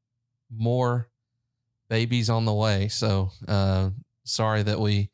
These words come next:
haven't had a new episode in, uh, a couple weeks, but, uh, we're back at it. And, uh, what are we gonna talk about today?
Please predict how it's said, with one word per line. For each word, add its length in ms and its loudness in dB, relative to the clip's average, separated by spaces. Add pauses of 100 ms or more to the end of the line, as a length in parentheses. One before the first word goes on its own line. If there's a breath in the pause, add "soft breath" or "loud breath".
(440)
haven't 240 0
had 280 0
a 60 0
new 240 0
episode 580 0
in, 340 2
uh, 600 0
a 80 -4
couple 380 -2
weeks, 320 -2
but, 400 -2
uh, 300 2 (520)
we're 100 -6
back 280 -2
at 200 0
it. 200 -6 (100)
And, 380 2
uh, 340 2 (140)
what 100 -2
are 60 0
we 80 0
gonna 160 0
talk 240 -2
about 260 -2
today? 440 0